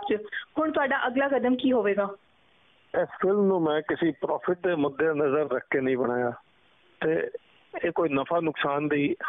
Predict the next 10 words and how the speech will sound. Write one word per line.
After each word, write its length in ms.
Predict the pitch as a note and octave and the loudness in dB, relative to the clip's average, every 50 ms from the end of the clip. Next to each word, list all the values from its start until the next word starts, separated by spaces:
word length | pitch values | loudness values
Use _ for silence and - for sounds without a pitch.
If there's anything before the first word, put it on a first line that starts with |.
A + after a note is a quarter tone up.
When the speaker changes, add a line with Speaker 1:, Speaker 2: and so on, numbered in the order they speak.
| - - C#3+ | -2 -2 -2
Speaker 2:
ਹੱਟੀ 260 | C3+ - - D3 C#3+ | -2 -2 0 0 2
ਨਹੀਂ 200 | C3+ C3 C3+ C3 | 2 2 2 0
ਸੀ 140 | C3 C3+ B2+ | 0 2 2
ਮੇਰੇ 240 | B2 B2 A#2+ B2 | 2 0 0 -2
ਲਈ। 240 | A#2+ A#2+ A#2+ A#2 A#2+ - _ _ _ _ _ _ _ - | -2 0 -2 -2 -2 -4 _ _ _ _ _ _ _ -12
ਸੋ, 320 | - - D3+ C#3+ - - | -4 -2 0 0 2 0
ਇਹ 60 | E3 D#3+ | -2 -2
ਤਾਂ 180 | E3 F#3 E3+ | -2 -2 -2
ਮੈਨੂੰ 600 | E3 D#3+ D#3 D#3+ E3+ F3 F3 F3+ - - E3 - - - _ _ _ _ _ - - - - - G3 | 0 2 0 2 2 2 0 0 -2 -4 -8 -10 -12 -14 _ _ _ _ _ -14 -12 -12 -10 -8 -10
personally 800 | G3 - _ _ _ D#3 D#3 D#3 - - F#3 F#3 F#3 F3 F3+ | -10 -10 _ _ _ -2 -2 -2 0 0 0 2 2 2 0